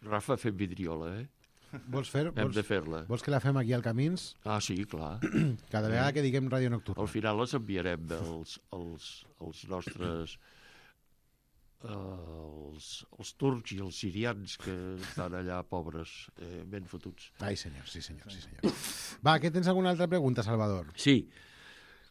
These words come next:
Speaker 1: Com valores, Ivan, la situació del crèdit en aquests moments?
Speaker 2: Ivan González.
Speaker 1: Hi ha una situació expansiva o restrictiva?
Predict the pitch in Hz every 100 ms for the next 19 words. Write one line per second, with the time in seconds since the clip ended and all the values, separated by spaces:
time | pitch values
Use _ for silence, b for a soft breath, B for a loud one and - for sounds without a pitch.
0 | B _ _ _ _ _ 202 208 156 117
1 | 104 92 95 87 87 87 - - 85 -
2 | 92 87 85 - 95 80 80 80 80 85
3 | - 87 82 82 - - - 104 78 -
4 | - - 107 113 123 120 113 107 104 104
5 | 110 107 - - 98 90 156 175 202 151
6 | 143 143 139 131 - 107 87